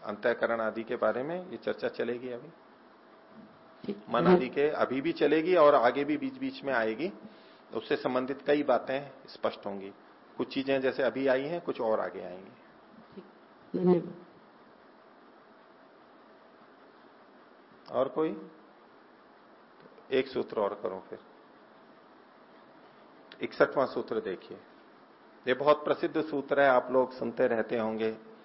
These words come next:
Speaker 1: ये सृष्टि रचना कैसे हुई, क्या बनी, वो सूत्र ये है। बोलेंगे, "सत्वरजस्तमसाम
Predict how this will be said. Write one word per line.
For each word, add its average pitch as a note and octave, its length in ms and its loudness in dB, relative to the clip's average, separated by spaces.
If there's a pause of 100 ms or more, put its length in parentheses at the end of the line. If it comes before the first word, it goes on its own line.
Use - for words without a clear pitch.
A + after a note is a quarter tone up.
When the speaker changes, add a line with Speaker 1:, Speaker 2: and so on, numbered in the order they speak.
(200)
Speaker 1:
ये A2+ 60 -6
सृष्टि A#2+ 400 -4
रचना A#2 480 0
कैसे A2+ 360 -2
हुई, A2 400 -2
क्या A#2 180 4
बनी, G#2+ 360 -4 (600)
वो A#2+ 100 -2
सूत्र - 380 -10
ये F2+ 80 -12
है। - 200 -20 (1800)
बोलेंगे, G#2+ 400 -2
"सत्वरजस्तमसाम C3 1500 2